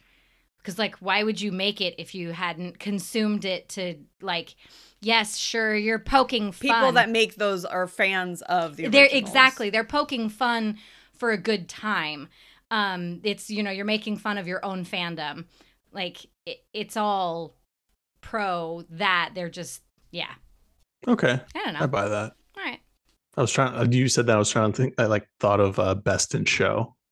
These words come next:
Speaker 3: And I
Speaker 1: I
Speaker 3: was
Speaker 1: don't,
Speaker 3: like,
Speaker 1: I haven't
Speaker 3: "Okay,
Speaker 1: seen
Speaker 3: all right."
Speaker 1: I haven't seen that.
Speaker 3: You haven't seen Best?
Speaker 1: Mm-mm.
Speaker 3: I,
Speaker 1: Do
Speaker 3: I
Speaker 1: I need
Speaker 3: dislike
Speaker 1: to?
Speaker 3: documentaries, mockumentaries, anything like that. But that movie's actually really fun.
Speaker 1: Okay, I'm gonna, I'm, I'll put it down.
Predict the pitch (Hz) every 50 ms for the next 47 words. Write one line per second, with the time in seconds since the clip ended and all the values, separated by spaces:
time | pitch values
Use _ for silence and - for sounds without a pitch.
0 | _ _ - - 117 107 107 110 - - 123 123 - - - - - 359 349 -
1 | - - 135 143 190 214 202 185 - - - 131 165 - - 147 - _ _ _
2 | _ _ - - _ - 160 151 147 147 156 - - 165 160 160 156 151 - _
3 | _ _ _ _ _ _ _ _ _ _ _ _ _ - 143 131 123 120 - -
4 | 139 123 113 107 - - - - - - 180 - - - - 165 180 190 - _
5 | _ - - - - 139 139 139 127 127 - - - 127 120 117 175 175 131 123
6 | - - 110 117 107 104 - - 107 107 110 - 135 120 120 120 117 117 113 113
7 | 110 107 120 110 110 110 - 113 110 107 107 107 107 104 104 104 104 104 107 160
8 | 190 190 147 123 120 - 120 117 123 - - _ - - - - - _ - -
9 | 104 - 104 95 101 101 101 95 98 101 - - 110 - - - - - 107 -
10 | - - - - - 147 131 - - _ - 156 156 156 156 151 151 151 147 147
11 | 151 - - 147 143 143 143 147 151 151 - _ _ _ _ _ _ _ - -
12 | 165 - - 202 214 262 208 226 220 190 180 165 165 165 170 175 175